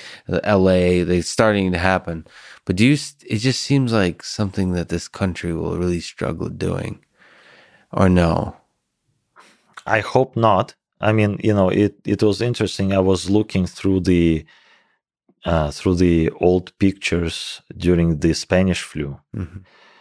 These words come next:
Speaker 2: and you could see that the, you know, pretty much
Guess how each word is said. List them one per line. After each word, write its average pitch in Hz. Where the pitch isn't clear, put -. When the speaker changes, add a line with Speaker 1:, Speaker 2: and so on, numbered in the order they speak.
Speaker 2:
and 87
you 101
could -
see 127
that 85
the, 78
you 76
know, 67
pretty 85
much 85